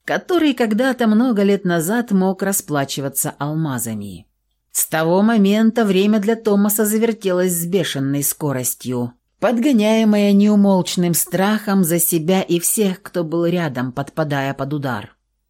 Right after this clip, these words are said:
Кинг не станет разбираться, насколько близок ему Свенсон,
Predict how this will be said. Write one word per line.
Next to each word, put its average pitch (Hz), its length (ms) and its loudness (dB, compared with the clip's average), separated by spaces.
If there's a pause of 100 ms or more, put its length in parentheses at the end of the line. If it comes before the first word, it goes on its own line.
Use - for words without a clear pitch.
(140)
Кинг 196 460 2
не 202 160 4
станет 180 440 0
разбираться, 170 580 0
насколько 202 540 0
близок 175 400 0
ему 147 200 0
Свенсон, 156 1000 -2